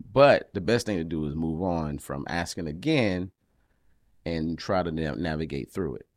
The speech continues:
<clears throat> Because it could just be something small you have to work through.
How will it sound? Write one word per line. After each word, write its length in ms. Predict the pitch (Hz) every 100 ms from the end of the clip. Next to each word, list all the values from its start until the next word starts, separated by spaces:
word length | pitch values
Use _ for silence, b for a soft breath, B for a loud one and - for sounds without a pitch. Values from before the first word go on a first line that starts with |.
| _ _ _ _ _ _
<clears throat> 280 | 117 - -
Because 300 | 120 - 113
it 120 | 117
could 160 | 135 87
just 200 | 95 -
be 80 | 85
something 260 | - 64
small 320 | - 85 67
you 80 | 65
have 100 | 64
to 60 | -
work 180 | 55 -
through. 200 | 69